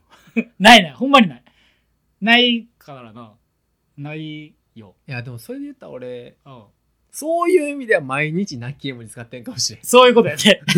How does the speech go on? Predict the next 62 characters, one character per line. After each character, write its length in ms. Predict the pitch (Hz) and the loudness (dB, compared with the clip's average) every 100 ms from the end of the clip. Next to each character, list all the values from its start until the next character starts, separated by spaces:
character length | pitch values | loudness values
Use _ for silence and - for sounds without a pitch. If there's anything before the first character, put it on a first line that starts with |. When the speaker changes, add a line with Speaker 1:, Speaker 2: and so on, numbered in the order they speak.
| 294 - 294 285 | 8 10 8 8
Speaker 1:
<laughs> 680 | 220 - - 269 208 214 233 | 4 6 4 4 0 -4 -4
そ 160 | - 233 | 2 4
う 40 | |
い 40 | |
う 20 | 233 | 4
こ 100 | 196 | 0
と 60 | |
や。 80 | 123 _ _ | -6 _ _
Speaker 2:
そ 200 | - 143 | -16 -12
う 40 | |
い 20 | |
う 20 | 135 | -12
こ 100 | 120 | -14
と 60 | |
や 80 | 107 | -18
な。 200 | 120 151 | -18 -14
Speaker 1:
う 40 | 175 165 120 | -12 -12 -14
ん。 20 | _ _ _ | _ _ _
使 140 | 190 | -18
っ 100 | 196 | -16
て 100 | 185 | -18
る 60 | 151 | -18
よ。 60 | _ - | _ -20
Speaker 2:
う 40 | |
ん。 40 | 107 | -20
Speaker 1:
う 20 | |
ん。 300 | 101 101 101 | -20 -20 _
も 320 | 147 127 110 _ _ - | -20 -20 -20 _ _ -16
う 140 | 185 | -10
な 120 | 190 190 | -8 -10
ん 40 | |
か。 200 | 127 101 _ _ _ _ _ _ _ _ _ _ _ _ _ _ _ _ _ | -12 -20 _ _ _ _ _ _ _ _ _ _ _ _ _ _ _ _ _
Speaker 2:
じ 120 | - | 6
ゃ 100 | 277 | 6
あ 60 | 156 | 6
さ、 280 | 123 123 180 | -4 -12 -16
Speaker 1:
え？ 200 | 156 - _ _ | -20 -20 _ _
Speaker 2:
な 80 | 135 | -20
ん 20 | 120 | -20
か、 220 | 117 _ _ - | -20 _ _ -20
い 40 | |
や、 100 | 127 | -6
俺 160 | 233 - | 0 2
と 80 | 339 | 0
か 180 | 131 120 | -8 -16
な 120 | 131 | -20
ん 80 | 117 | _
か 140 | 120 | -20
も 160 | 113 120 | -20 -20
う 20 | |
あ 20 | |
れ 60 | 127 | -20
や 60 | |
ね 100 | 107 | -20
ん、 80 | 107 | _
line 500 | 135 196 196 196 196 | -20 -18 -20 -20 -20
と 140 | 190 160 | _ -20
か 100 | - | -20
も 100 | _ | _
さ、 260 | - _ _ | -20 _ _
Speaker 1:
う 40 | 135 | -20
ん。 180 | 120 | -20